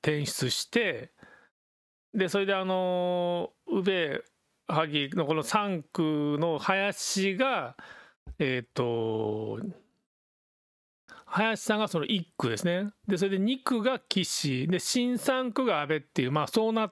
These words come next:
らざるを得なかった、もうそれがありえなかったわけですけども、安倍さんがですね、急にお亡くなりになったもんで、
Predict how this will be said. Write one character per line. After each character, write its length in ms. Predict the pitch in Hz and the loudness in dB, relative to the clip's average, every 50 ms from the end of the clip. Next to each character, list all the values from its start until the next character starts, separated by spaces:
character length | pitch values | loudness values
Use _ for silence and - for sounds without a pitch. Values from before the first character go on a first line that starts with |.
| _ _ _ - - _ - | _ _ _ -20 -8 _ 0
ら 140 | 175 165 160 | 0 2 2
ざ 140 | - 202 | 2 0
る 120 | 190 156 143 | 0 0 0
を 20 | |
得 60 | 143 | -2
な 80 | 151 143 | 0 0
か 80 | 127 127 | 0 0
っ 20 | |
た、 40 | 131 | 0
も 60 | 147 | 0
う 40 | 139 | 2
そ 80 | 196 | 2
れ 80 | 185 185 | 0 0
が 80 | 170 139 | 0 0
あ 40 | |
り 80 | 135 147 | 0 0
え 60 | 156 | 0
な 100 | 156 156 | 0 0
か 60 | 123 | -2
っ 60 | 110 - | -4 -4
た 100 | - 127 | -4 -4
わ 60 | 113 | -4
け 60 | 117 | -4
で 60 | 120 113 | -4 -6
す 100 | - - | -4 -2
け 80 | 156 | -2
ど 100 | 143 156 | 0 0
も、 260 | 170 165 143 110 107 - - - - - - - - - - - - - - | 0 0 -2 -4 -6 -10 -14 -20 -20 -20 -20 -20 -20 -20 -20 -20 -20 -6 -2
安 100 | - 185 | 0 0
倍 80 | 226 226 | 2 2
さ 120 | 240 240 | 0 0
ん 60 | 226 220 | 2 0
が 100 | 220 190 | 0 0
で 60 | 156 | -2
す 60 | - | -2
ね、 80 | 165 151 | -2 -2
急 140 | - 196 | 0 0
に 100 | 190 185 | 0 2
お 60 | 180 180 | 2 0
亡 120 | 185 185 | 0 0
く 60 | 190 | 0
な 80 | 180 185 | 0 0
り 80 | 180 | 0
に 40 | 175 | 0
な 80 | 180 180 | 0 -2
っ 40 | - | 0
た 220 | - - 143 135 | 0 -2 0 0
も 180 | 139 143 139 139 | 0 0 0 0
ん 240 | 135 127 123 131 | 0 -2 -2 -2
で、 420 | - - 165 165 151 135 123 113 | 0 0 0 2 0 0 -4 -8